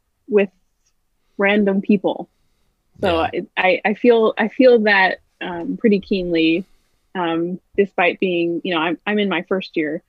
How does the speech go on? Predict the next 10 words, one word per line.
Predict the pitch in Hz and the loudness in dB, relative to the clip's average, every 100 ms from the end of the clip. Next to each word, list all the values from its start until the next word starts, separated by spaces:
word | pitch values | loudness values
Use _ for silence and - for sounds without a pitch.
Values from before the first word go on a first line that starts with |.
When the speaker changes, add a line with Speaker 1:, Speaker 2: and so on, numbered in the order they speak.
| - | -14
Speaker 2:
Mm-hmm. | 107 98 95 _ | -14 -14 -18 _
Speaker 1:
So, | 190 170 165 170 - | 2 2 2 0 -4
um, | 190 170 170 175 - _ _ _ _ _ _ _ _ | -6 -4 -4 -8 -10 _ _ _ _ _ _ _ _
and, | 190 190 185 202 | -4 -2 -4 -4
and | 196 185 | -4 -2
kind | 220 | 0
of | 202 | 0
to | 196 - | -2 -4
add | 185 190 190 190 | 0 0 0 0
to | 214 190 180 185 | 0 2 0 -4